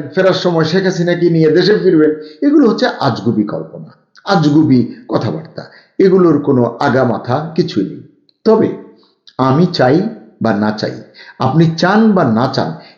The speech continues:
এসব নিয়ে সোশ্যাল মিডিয়ায় বা অন্য যে কোনো মিডিয়ায় খবর কিন্তু হতেই থাকবে। এর ভিতরে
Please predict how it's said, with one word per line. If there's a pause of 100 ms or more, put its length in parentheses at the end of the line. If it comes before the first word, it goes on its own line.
(120)
এসব
নিয়ে
সোশ্যাল
মিডিয়ায় (340)
বা
অন্য
যে
কোনো
মিডিয়ায় (300)
খবর
কিন্তু
হতেই
থাকবে। (1300)
এর
ভিতরে